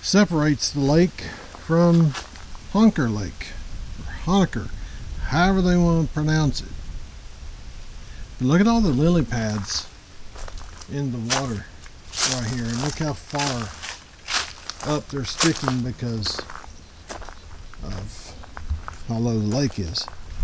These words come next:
All right, guys, I covered quite a bit of territory, but I didn't.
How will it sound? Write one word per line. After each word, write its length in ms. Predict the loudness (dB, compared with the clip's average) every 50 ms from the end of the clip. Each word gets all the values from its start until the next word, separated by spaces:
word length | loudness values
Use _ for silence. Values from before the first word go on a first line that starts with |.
| 0 0 0 -2 -6 -6 -6 -4 -4 -4 -4 -6 -6 -8 -8 -10 -10 -8 -8 -8 -8 -6 -6 -6 -8 -8 -8 -10 -10 -10 -12 -12 -12 -14 -14 -14 -14 -14 -14 -14 -14 -16 -14 -14 -14 -12 -12 -12 -12 -14 -14 -14 -12 -12 -12 -12 -12 -12 -12 -12 -12 -12 -12 -14 -14 -14 -12 -12 -12 -12 -12 -12 -12 -14 -14 -14 -12 -12 -10 -10 -10 -10 -10 -2 6
All 60 | 8 8
right, 240 | 10 10 8 8
guys, 500 | 8 8 10 10 10 8 8 6 2 -2 -6 -8 -10 -12 -12 -12 -12 -12 -12 -10 -10 -6 2 4
I 140 | 6 6
covered 360 | 8 8 8 8 8 6 2 4
quite 200 | 4 6 6 6
a 40 |
bit 160 | 6 8 6 6
of 120 | 6 6
territory, 520 | 8 8 8 8 6 4 2 4 4 4
but 240 | 4 4 2 2 4
I 20 | 8
didn't. 380 | 8 8 8 8 4 -2 -2